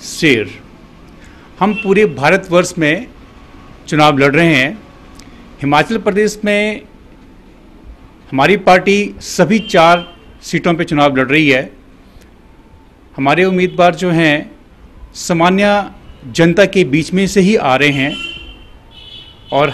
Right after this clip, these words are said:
हमारा उद्देश्य जो है, वो जनता की सेवा करना है। कहते हैं कि जनता की सेवा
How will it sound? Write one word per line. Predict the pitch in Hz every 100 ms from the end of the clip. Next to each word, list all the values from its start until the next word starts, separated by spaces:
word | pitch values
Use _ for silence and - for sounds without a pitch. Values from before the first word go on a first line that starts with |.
| -
हमारा | 151 160 202
उद्देश्य | 220 180 170 190 - 226 226 220 - - - - - - - - - - - - - - - - - _ - -
जो | 151 226
है, | 196 180
वो | 196 202 - - - - - -
जनता | - 185 185 220 226
की | - 202 208 214 269 - - - - - - - - - - -
सेवा | - 190 196
करना | 190 143 120 107
है। | 101 170 - - - - - - - - - - -
कहते | 185 185
हैं | 226 240
कि | 226
जनता | 170 180 220
की | 220
सेवा | 214 196 196 214 220